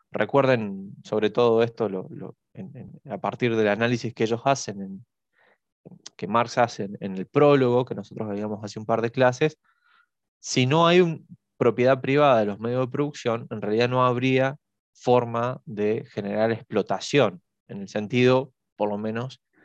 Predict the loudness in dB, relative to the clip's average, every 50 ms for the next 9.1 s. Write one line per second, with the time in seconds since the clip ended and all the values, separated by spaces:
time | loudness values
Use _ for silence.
0 | _ _ _ _ _ _ -10 -8 -8 -8 -8 0 0 0 0 0 -2 -2 0 2
1 | 2 4 4 4 4 4 4 2 0 2 2 2 2 2 -2 -2 -2 -2 0 -2
2 | -4 -4 -4 -2 -2 -2 -2 -6 _ _ _ _ _ _ _ _ _ _ _ _
3 | _ _ _ _ _ -14 -14 -12 -4 0 2 4 6 4 4 4 2 2 0 0
4 | 0 0 2 2 2 2 0 -6 -10 _ -4 -4 -4 -2 -2 -2 0 4 4 4
5 | 4 4 0 -6 -8 -8 -8 -8 _ _ _ _ _ _ _ _ -6 -6 -6 -4
6 | -6 -10 -10 -12 -12 -10 -10 -10 -10 -10 -14 -12 -6 -4 -2 -2 -2 -2 -4 -6
7 | -6 -8 -6 -4 0 2 2 2 2 0 -2 -2 0 2 2 4 4 2 2 4
8 | 2 2 2 0 -2 -10 -10 -8 -6 -4 -4 0 2 2 2 4 4 2 0 -2
9 | -6